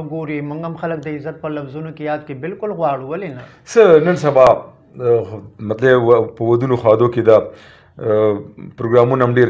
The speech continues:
Speaker 2: کم شو. پېښور کې نه سټیج شته، نه نورې داسې ادارې شته چې ستاسو دې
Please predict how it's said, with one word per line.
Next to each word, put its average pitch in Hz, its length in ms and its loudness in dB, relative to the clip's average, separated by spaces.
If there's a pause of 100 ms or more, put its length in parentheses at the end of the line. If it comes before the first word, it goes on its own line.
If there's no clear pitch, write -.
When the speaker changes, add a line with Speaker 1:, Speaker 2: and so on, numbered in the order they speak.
Speaker 2:
کم 110 140 2
شو. 110 240 -8 (440)
پېښور 127 380 2
کې 135 140 -2
نه 123 40 0
سټیج 131 340 0 (100)
شته، 113 400 4 (420)
نه 135 140 0
نورې 151 340 6
داسې 139 180 6
ادارې 127 440 6
شته 123 200 4
چې 120 80 -4
ستاسو 123 360 0
دې 117 140 4